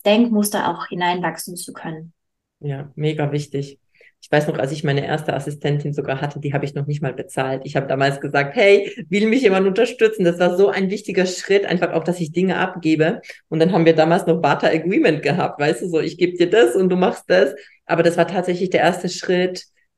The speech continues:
Speaker 2: ähm, weil das, was du gerade gesagt hast, das klingt so leicht, aber dieses Delegieren und dieses wirklich abzugeben erstmal, wo du glaubst, eigentlich kannst du das am besten,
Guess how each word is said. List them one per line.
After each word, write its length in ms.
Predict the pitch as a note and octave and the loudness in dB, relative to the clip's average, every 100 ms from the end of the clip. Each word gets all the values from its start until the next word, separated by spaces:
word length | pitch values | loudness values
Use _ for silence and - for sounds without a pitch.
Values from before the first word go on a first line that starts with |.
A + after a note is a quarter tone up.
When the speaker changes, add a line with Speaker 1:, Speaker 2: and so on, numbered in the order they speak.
| _ | _
Speaker 2:
ähm, 680 | - D#3+ D#3+ D#3+ D#3+ D#3+ D#3 _ _ _ _ | -4 0 2 0 0 -4 -6 _ _ _ _
weil 240 | - D#3 D3+ | 0 2 4
das, 360 | D#3+ F3 - - | 2 -2 -10 -4
was 160 | D#3+ | -2
du 80 | D#3+ | 0
gerade 220 | D#3+ E3 | 0 0
gesagt 420 | D#3+ D#3 F3 - | 0 -2 -4 -2
hast, 180 | E3 D#3+ | -2 -2
das 160 | D3 - | -8 -12
klingt 300 | - F#3+ F#3 | -2 0 2
so 100 | D#3 | 2
leicht, 480 | D#3 E3+ E3+ F3 - | 2 2 2 0 -4
aber 160 | D3+ | -2
dieses 320 | D3 D3+ D3+ | 0 0 -2
Delegieren 920 | D3+ D3+ D3+ D#3 G3 E3+ E3 G3 G3 _ - _ | 0 2 2 0 2 4 4 2 -2 _ -20 _
und 120 | - E3 | -4 0
dieses 280 | E3 D3+ | 2 0
wirklich 400 | D3 F3 F3+ - | 0 0 -2 -4
abzugeben 640 | E3 - - F#3 E3 E3 D#3+ | -4 -4 -8 -8 0 0 0
erstmal, 480 | - E3+ - E3+ D#3 | 0 -2 2 0 2
wo 60 | |
du 120 | D#3 | -2
glaubst, 320 | D3+ D3+ - - | 2 2 2 0
eigentlich 280 | D#3 D#3+ | -2 -2
kannst 260 | - D#3 D3+ | -2 -4 -2
du 60 | F3 | 0
das 200 | F3 F3 | 0 0
am 160 | D3+ | 0
besten, 760 | D3 F#3 - - D#3 F3+ C4+ - | 2 0 -4 -4 0 0 0 -10